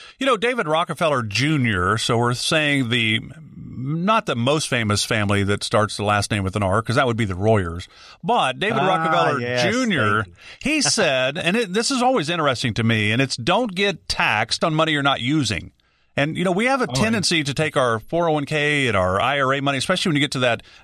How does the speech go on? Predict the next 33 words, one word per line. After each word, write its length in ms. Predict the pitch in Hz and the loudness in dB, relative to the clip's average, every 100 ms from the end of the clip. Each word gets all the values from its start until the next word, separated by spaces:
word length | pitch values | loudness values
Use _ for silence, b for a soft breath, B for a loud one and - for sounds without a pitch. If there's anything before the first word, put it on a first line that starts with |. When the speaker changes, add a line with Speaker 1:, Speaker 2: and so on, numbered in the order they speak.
| B | B
Speaker 1:
required 380 | 113 151 147 135 | -4 2 2 2
minimum 260 | 131 120 | 0 0
distribution 540 | 117 123 113 123 147 123 | 0 0 -2 -2 0 0
age 220 | 113 107 | 0 0
at 80 | - | 0
seventy 260 | 135 120 | 0 2
and 100 | 110 | 0
a 40 | 113 | 0
half, 200 | 190 170 | 0 0
and 80 | |
go, 60 | 120 | 0
"Well, 120 | 123 | 2
I 40 | 147 | 2
don't 140 | 143 | 2
need 140 | 131 147 | 0 0
that 120 | 113 | 0
money. 140 | 120 | 0
I'm 140 | 117 123 | 0 0
just 180 | 117 - | 0 0
gonna 140 | 101 | 0
reinvest 560 | 113 104 92 143 170 127 | 0 0 2 2 2 -2
it." 160 | 107 B B B | -4 B B B
And 100 | 170 | -2
then 80 | 285 | 0
you 80 | 285 | 0
end 100 | 185 | 0
up 140 | 175 | 0
paying 220 | 190 185 | 0 0
taxes 340 | 156 170 - 165 | 0 0 0 0
on 80 | 160 | 0
that 100 | 143 | 0
money 240 | 160 131 | 0 0
again. 600 | 113 127 233 196 123 131 | -2 -2 0 2 2 0